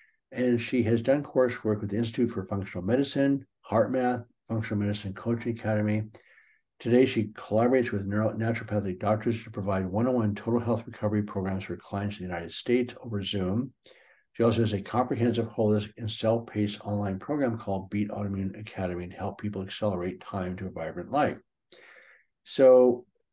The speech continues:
in between the breaks, Palmer pointed out that she sort of healed, she sort of happened upon this, the circumstances of healing by luck. That's also my story. I got lucky to come out of it. And both of it pursued working backwards to find out the reason why.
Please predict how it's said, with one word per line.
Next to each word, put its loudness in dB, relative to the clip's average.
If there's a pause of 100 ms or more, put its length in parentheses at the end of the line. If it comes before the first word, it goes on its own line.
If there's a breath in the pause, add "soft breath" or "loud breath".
(120)
in 6
between 4
the 4
breaks, 4
Palmer 0
pointed -2
out 0
that -2 (120)
she 2 (180)
sort -2
of -6 (140)
healed, -6 (140)
she -8
sort 0
of -4
happened 0
upon 0
this, -8
the -6
circumstances -2
of -8
healing -2
by -4
luck. -4 (500 soft breath)
That's 0
also 0
my 2
story. 0
I -6
got -6
lucky -8 (340)
to -20
come -2
out 4
of 4
it. 4 (800 soft breath)
And 2
both 6
of -2
it 6
pursued 0
working 0
backwards 0
to -14
find 2
out -2
the -6
reason -2
why. -6